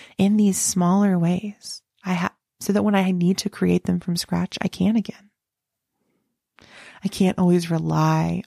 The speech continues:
on the supernatural aid. And I think that's so much of what spell work is. When we conjure images of witches from movies, or when, you know, magic is portrayed in popular culture, it's often these, like,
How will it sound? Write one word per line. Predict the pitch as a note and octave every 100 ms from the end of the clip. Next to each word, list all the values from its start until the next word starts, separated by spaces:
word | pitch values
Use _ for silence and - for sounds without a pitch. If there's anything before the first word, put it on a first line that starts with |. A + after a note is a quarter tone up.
| -
on | D#3+ D#3+ D#3+ E3 E3+ _ - - _ _ _
the | F3+ F3
supernatural | E3+ F#3 F3 E3 D#3+ - - E3+ -
aid. | F#3 F#3 - _ _ _ _ _ _ - - - -
And | A#3
I | C4
think | C4+ C#4
that's | E4 D#4+
so | -
much | G#3+ B3+ B3
of | G#3+
what | G#3+
spell | - - D#3+ F#3+
work | G3 F3 - -
is. | D#3+ F#3 - A3 - - - - -
When | G#3+ G#3 G3+
we | G#3+ G3+
conjure | - - F#3+ G#3+ G#3 F#3+
images | - F3 F#3 F3+ F#3+ F#3+ F#3 F#3 -
of | E3+ D#3
witches | D#3 E3 - F3+ E3+
from | - D#3+ D#3+
movies, | E3 E3+ F#3+ F#3+
or | E3+
when, | D#3+ D#3+ D#3 - -
you | F3+
know, | E3+ - - _ -
magic | F3+ F3 F#3 F#3+
is | F3
portrayed | - D#3+ - E3 D#3+ G3+ G#3
in | F3
popular | E3+ E3 E3+ D#3+
culture, | D3+ - E3+ F#3+ B3+ B3
it's | F3
often | E3 D#3+ - E3+
these, | D#3+ D#3
like, | D#3+ D#3+